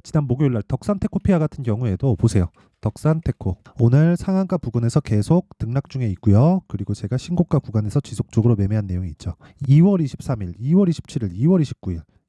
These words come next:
이만 칠천, 이만 팔천 육백, 이만 칠천칠백오십 원. 지금 얼마? 삼만 팔천오백 원. 삼십오 프로 정도의 수익 구간에 있습니다. 그쵸? 그 전에도 제가, 어, 단기 매매를 하면서 나온 경우가 있는데, 신고가를 처음 만들었고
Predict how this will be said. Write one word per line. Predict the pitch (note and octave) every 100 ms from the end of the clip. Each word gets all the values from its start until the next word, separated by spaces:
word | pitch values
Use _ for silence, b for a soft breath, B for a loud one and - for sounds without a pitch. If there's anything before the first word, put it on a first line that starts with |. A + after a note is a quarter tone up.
| -
이만 | A#2+ D3+ D#3
칠천, | D#3 D3 C3
이만 | G#2+ C#3
팔천 | C#3+ C3+ B2
육백, | A2+ G#2
이만 | A2+ C#3+
칠천칠백오십 | - C3+ C3+ - E3 C#3 F#2 -
원. | F2+ _
지금 | - A2
얼마? | G2 C3+
삼만 | - E3+
팔천오백 | D3+ C3+ G2+ F2 F2+
원. | - -
삼십오 | - D#3+ E3 D#3+ F#3+ - G#2+ -
프로 | C#3
정도의 | A#2+ A2+ A2
수익 | D3 C#3+
구간에 | A2 G#2
있습니다. | F#2 - F#2+ E2 E2+ C3 _ _
그쵸? | - - G2 B2+ B _
그 | F#3
전에도 | - D#3+ G3+
제가, | F#3 A2 C#3+ A2 -
어, | G#2+ G#2+ -
단기 | A#2+ D#3+
매매를 | C#3+ C#3+ C3+
하면서 | E3+ D3+
나온 | G2+ G2+ D3
경우가 | C#3+ A2+ B2+
있는데, | G2+ F2+ C3 A2 B B
신고가를 | - G3 F#3+ - F3
처음 | - E3+
만들었고 | G#2 G#2+ B2 - E3 F#3+